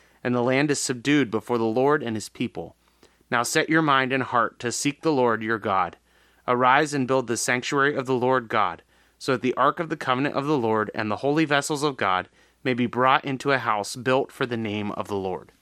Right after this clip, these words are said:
Psalm chapter thirty. I will extol you, O Lord, for you have drawn me up, and have not let my foes rejoice over me. O Lord my God, I cried to you for help,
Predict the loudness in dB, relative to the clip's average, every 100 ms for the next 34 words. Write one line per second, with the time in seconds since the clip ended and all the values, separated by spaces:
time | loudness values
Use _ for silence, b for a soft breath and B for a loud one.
0 | -18 -8 0 2 2 0 -2 -2 -4 -4
1 | -4 -4 -6 _ _ b b b b b
2 | b b b -2 2 2 2 -2 2 4
3 | 4 2 0 0 2 0 0 -2 -2 0
4 | 2 0 0 0 2 2 -2 2 0 0
5 | -8 -6 -2 -2 -2 0 0 0 0 0
6 | 0 0 0 -2 -6 -4 -2 -2 -4 -6
7 | -6 -8 -12 -18 b b b b 0 4
8 | 4 4 2 4 4 4 0 2 2 2
9 | -2 -2 -2 -2 0 0 -2